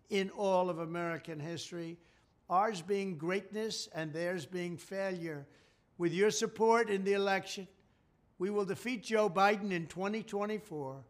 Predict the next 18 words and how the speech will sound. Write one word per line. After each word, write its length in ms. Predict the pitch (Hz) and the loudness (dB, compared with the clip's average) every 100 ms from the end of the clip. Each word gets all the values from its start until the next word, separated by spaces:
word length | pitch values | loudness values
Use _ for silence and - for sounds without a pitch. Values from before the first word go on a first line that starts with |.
| _ _ _ - | _ _ _ -4
We 160 | 214 | -2
will 260 | 233 220 202 | 4 4 6
rescue 560 | 202 233 226 - 247 | 4 2 0 -4 0
our 200 | 226 220 | 2 2
economy. 640 | 220 220 175 139 131 139 151 | 0 -4 -8 -8 -10 -10 -6
We 220 | 185 220 | -2 0
will 200 | 220 214 | 2 2
crush 440 | 214 214 220 - | 2 2 2 0
inflation. 680 | 226 202 190 151 135 147 147 | -4 -4 -10 -10 -10 -10 -6
We 140 | 185 214 | -4 0
will 160 | 202 | -2
stop 420 | 185 - 220 226 | -2 2 2 2
the 140 | 233 214 | 0 0
invasion 680 | 202 170 202 226 185 214 | 0 0 0 0 0 -2
on 140 | 208 175 | -2 -4
our 140 | 165 | -4
southern 480 | - 185 190 208 190 | -4 -4 -4 -6 -8
border. 420 | 170 147 135 139 | -8 -8 -8 -12